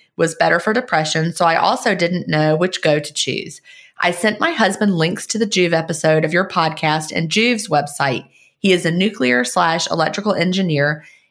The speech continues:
and assured him that he and I would also benefit from the Joovv in many ways,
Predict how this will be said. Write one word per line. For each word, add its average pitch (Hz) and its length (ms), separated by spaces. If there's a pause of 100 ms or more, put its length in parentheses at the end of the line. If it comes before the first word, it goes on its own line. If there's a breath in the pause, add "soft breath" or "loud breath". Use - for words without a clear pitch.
and 185 140
assured 302 380
him 165 240
that 165 120
he 202 140
and 247 140
I 170 160
would 170 100
also 220 340
benefit 156 460
from 170 140
the 165 80
Joovv 156 400
in 160 160
many 170 200
ways, 151 480